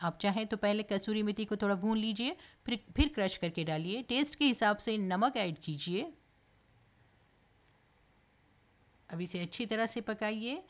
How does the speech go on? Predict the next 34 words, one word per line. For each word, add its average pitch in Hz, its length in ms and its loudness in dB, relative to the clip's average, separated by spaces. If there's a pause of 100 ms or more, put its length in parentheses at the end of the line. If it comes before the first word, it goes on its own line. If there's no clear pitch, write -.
(260)
और 165 320 -4
उसके 277 300 0
बाद 226 440 4
आप 247 220 2
इसमें 247 260 -2
डाल 202 220 0
दीजिए 208 340 -2
ये 180 340 -2 (120)
चिकन 185 460 0 (100)
जो - 120 0
हमने 226 320 -2
भून 190 300 0
कर 180 180 -4
रखा 139 300 -6
था। 120 240 -10 (420)
अब 170 160 -4
हम 190 220 2
इसमें 185 460 -4
आधा 165 260 -2
कप 185 280 -4
पानी 185 240 0
डालेंगे 220 540 0
चक-, - 460 -4
ताकि 196 380 2 (120)
चिकन 226 340 0 (200)
अच्छी - 320 2
तरह 196 260 2
से 196 180 -4
गल 151 280 -4
जाए। 135 300 -12 (480)
अब 185 100 2
चिकन 208 380 -2
को 214 180 0
एक 208 280 -2